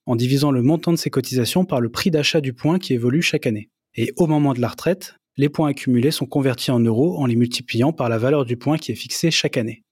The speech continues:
Cependant, il est important de rappeler que le prix d'achat du point et sa valeur sont deux montants distincts et qui ne doivent pas être confondus. À la conversion, le point n'aura pas une valeur équivalente au prix payé pour son achat.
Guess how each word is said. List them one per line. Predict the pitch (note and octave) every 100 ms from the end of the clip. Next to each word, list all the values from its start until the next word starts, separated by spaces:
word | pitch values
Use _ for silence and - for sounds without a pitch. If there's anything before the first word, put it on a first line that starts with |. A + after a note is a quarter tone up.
| _
Cependant, | - C#3 C3+ C3 F3+ F#3
il | D3+
est | B2+
important | C3 C#3 E3+
de | D3+
rappeler | B2+ B2 F#3
que | C3
le | A#2+
prix | A#2+ F#3
d'achat | D3 C#3 C#3
du | A#2+
point | B2 D3 C3 -
et | E3
sa | - C#3
valeur | B2 E3 -
sont | B2+
deux | A#2+ D#3+
montants | E3+ D3+ D3
distincts | C3 A#2+ - D#3 F3 _ C3
et |
qui | -
ne | A#2+
doivent | A#2+ A#2+
pas | - F#3
être | E3+
confondus. | - C3+ C3 G#2 - - _ _
À | - D3
la |
conversion, | C3 B2+ B2 A2 E3
le | E3+
point | B2 - E3
n'aura | B2+ A2
pas | - F3
une | E3 C#3+
valeur | B2+ C#3+
équivalente | C3+ - B2+ D#3+ -
au |
prix | A#2+ -
payé | E3 B2+ D3
pour | D3+ -
son | C#3
achat. | B2 - C3